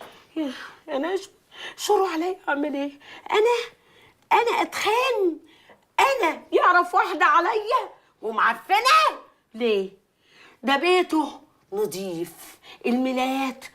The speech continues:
بربرق كده، الأكل أحسن أكل، إلهي يا بعيد السم لاري،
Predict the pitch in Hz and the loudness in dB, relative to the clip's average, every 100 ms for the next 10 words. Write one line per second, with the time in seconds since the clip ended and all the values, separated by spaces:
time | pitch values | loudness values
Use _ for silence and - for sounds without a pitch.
0 | - _ 185 240 277 247 196 196 - 208 | -20 _ -2 4 4 4 0 -6 -8 -10
1 | 196 214 214 _ - - 294 311 - 480 | -10 -10 -14 _ -14 0 2 4 4 4
2 | 508 - - _ _ _ _ - 330 - | 0 -12 -20 _ _ _ _ -8 -8 -8
3 | - 269 240 294 302 - - - 392 403 | -6 -4 2 2 2 -6 -20 -12 -6 -6
4 | - 403 330 - 523 480 285 294 294 359 | 2 4 6 4 4 4 2 0 2 -2
5 | 359 - 302 320 285 277 285 285 294 277 | -2 -4 -2 0 2 2 4 4 4 2
6 | 320 | -6